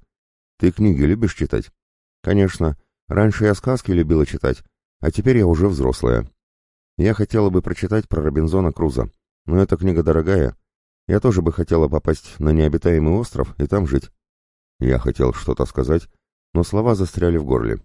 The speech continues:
Я откашлялся и сказал: «Хорошо, Олечка, будет тебе Робинзон».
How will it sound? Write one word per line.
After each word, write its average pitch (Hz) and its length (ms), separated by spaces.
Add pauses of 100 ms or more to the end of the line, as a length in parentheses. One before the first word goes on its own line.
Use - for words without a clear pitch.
(400)
Я 71 180
откашлялся 67 560
и 64 60
сказал: 58 420 (580)
«Хорошо, 78 480
Олечка, 80 400 (200)
будет 95 280
тебе 73 220
Робинзон». 65 500